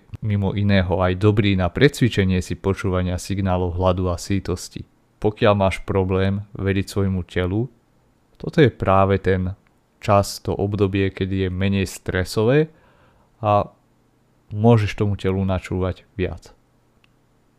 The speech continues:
A častá otázka je, že či periodizácia je určená len pre profesionálnych športovcov, a to určite nie. Pretože výživová periodizácia je prospešná pre všetkých, ktorí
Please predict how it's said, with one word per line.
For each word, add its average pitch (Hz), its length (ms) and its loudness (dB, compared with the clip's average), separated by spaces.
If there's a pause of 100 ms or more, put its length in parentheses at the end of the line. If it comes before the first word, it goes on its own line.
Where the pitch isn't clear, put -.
(840)
A - 80 -16
častá 127 400 2
otázka 110 400 2
je, 101 280 2
že - 40 -4
či - 160 -6
periodizácia 98 1080 0
je - 40 -2
určená 98 480 -2
len 95 240 0
pre - 160 -4
profesionálnych 92 880 -4
športovcov, 95 640 -4
a 82 80 -10
to - 120 -12 (200)
určite 101 480 -2
nie. 98 240 -2 (480)
Pretože 127 480 -2 (240)
výživová 120 480 4
periodizácia 101 880 0
je 95 240 -4
prospešná 110 640 -2
pre 95 160 0
všetkých, 107 480 -2
ktorí 98 480 -2